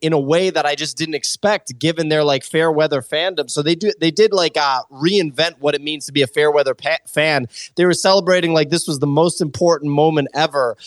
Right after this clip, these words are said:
when if the team wasn't performing well, they just flat out didn't give a shit. So we'll have to see. Ben, we were checking out some live hoop with Gutter Cat Gang, and Gutter Cat, you know, Gang Gang,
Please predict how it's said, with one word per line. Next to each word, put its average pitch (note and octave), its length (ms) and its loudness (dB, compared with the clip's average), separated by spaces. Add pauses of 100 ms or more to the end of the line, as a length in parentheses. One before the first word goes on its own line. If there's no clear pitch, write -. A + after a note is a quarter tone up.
(140)
when D3+ 380 2
if D3+ 160 -4
the D#3 100 -4
team F3 280 0
wasn't D#3+ 280 0
performing D3 480 0
well, D3 240 4
they B2+ 140 -2
just D3+ 360 0
flat D3+ 240 0
out C#3 220 0
didn't C3+ 260 -4
give C3 180 0
a D3+ 80 0
shit. A2+ 340 -4 (240)
So D#3 140 0
we'll E3+ 120 6
have G3 160 0
to D3 100 -6
see. E3+ 460 0 (300)
Ben, F3+ 520 0 (140)
we F3+ 200 0
were C#4 140 2
checking F#3+ 320 0
out F#3 160 0
some E3 160 -4
live F3 340 2
hoop F3+ 380 0
with D3 220 -2
Gutter G#3+ 260 2
Cat E3 320 -2
Gang, D3 480 0
and C#3+ 140 -4
Gutter F#3+ 220 2
Cat, F3 500 0
you E3 100 -2
know, D#3 100 2
Gang D#3 360 -2
Gang, F3 380 0